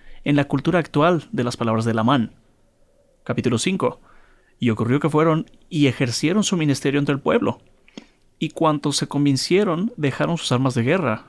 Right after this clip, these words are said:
así como su odio y las tradiciones de sus padres". Él se refería a ustedes. No se equivoquen, esto no es fácil de hacer.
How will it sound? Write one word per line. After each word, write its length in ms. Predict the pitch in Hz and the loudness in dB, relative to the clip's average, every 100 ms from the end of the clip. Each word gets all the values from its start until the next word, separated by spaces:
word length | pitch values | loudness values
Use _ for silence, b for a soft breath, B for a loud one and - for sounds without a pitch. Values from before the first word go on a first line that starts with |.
| - | -4
así 240 | 127 139 | -2 0
como 200 | 131 123 | 2 0
su 200 | - 120 | 0 2
odio 320 | 127 143 131 | 2 4 2
y 40 | 113 | 0
las 140 | 120 | -2
tradiciones 460 | - 113 - 143 139 | -4 -4 -2 -2 0
de 80 | 117 | -2
sus 120 | 117 | -2
padres". 540 | 123 135 - - - _ _ _ _ _ _ _ _ _ _ _ - _ _ _ _ _ _ _ _ _ _ _ - | 0 0 -2 -12 -16 _ _ _ _ _ _ _ _ _ _ _ -20 _ _ _ _ _ _ _ _ _ _ _ -6
Él 120 | 117 | -4
se 120 | 123 | -2
refería 280 | 135 123 123 | -2 -2 -2
a 40 | 120 | -2
ustedes. 560 | - 165 196 - - _ _ _ _ _ _ _ _ _ _ - | -2 -4 -4 -10 -18 _ _ _ _ _ _ _ _ _ _ -4
No 120 | 120 | -2
se 100 | 117 | 0
equivoquen, 540 | 120 127 170 123 113 - _ _ _ _ - | 0 2 2 2 0 -4 _ _ _ _ -4
esto 220 | 151 - | -2 2
no 80 | 185 | 0
es 80 | 170 | 2
fácil 240 | 156 143 | 0 -2
de 60 | 117 | -4
hacer. 200 | - | -6